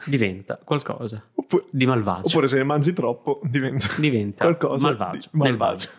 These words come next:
Speaker 2: Bello, mi è piaciuto, mi è
Speaker 1: Meglio,
Speaker 2: piaciuta
Speaker 1: vero?
Speaker 2: anche la tua interpretazione, bello. Sei
Speaker 1: E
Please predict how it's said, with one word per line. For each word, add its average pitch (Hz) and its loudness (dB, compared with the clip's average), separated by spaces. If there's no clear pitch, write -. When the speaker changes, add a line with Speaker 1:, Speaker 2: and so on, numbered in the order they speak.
Speaker 2:
Bello, 185 4
mi 240 0
è 240 2
piaciuto, 214 4
mi 220 4
è - 4
Speaker 1:
Meglio, 117 2
Speaker 2:
piaciuta 170 2
Speaker 1:
vero? 262 4
Speaker 2:
anche 214 0
la 233 0
tua 233 -4
interpretazione, 240 0
bello. 135 2
Sei 185 2
Speaker 1:
E 190 2